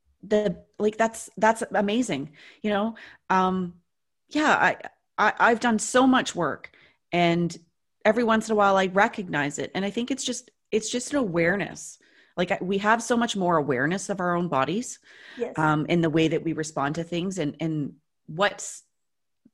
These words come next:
Speaker 1: warnings there are out in the world, right? Like,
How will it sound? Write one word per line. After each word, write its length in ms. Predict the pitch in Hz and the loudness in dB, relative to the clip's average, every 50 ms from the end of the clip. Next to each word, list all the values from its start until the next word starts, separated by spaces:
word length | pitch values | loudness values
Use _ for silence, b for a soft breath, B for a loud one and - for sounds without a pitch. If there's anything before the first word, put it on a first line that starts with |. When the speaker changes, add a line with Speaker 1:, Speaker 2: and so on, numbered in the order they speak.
| _ _ - | _ _ -14
Speaker 1:
warnings 640 | 170 165 165 175 202 226 269 302 269 214 185 185 170 | -10 -4 0 2 4 4 4 4 2 0 -2 -2 0
there 180 | 160 147 104 | 0 0 0
are 160 | 104 139 139 | 0 0 0
out 220 | 131 135 135 - - | 0 0 -2 -2 -6
in 80 | 143 | -8
the 80 | 139 131 | -6 -4
world, 400 | 127 135 131 - - - 170 - | -4 -4 -4 -4 -6 -8 -12 -12
right? 260 | - - 165 202 - - | -8 -6 -6 -6 -6 -6
Like, 280 | 170 160 - B B | -8 -8 -8 B B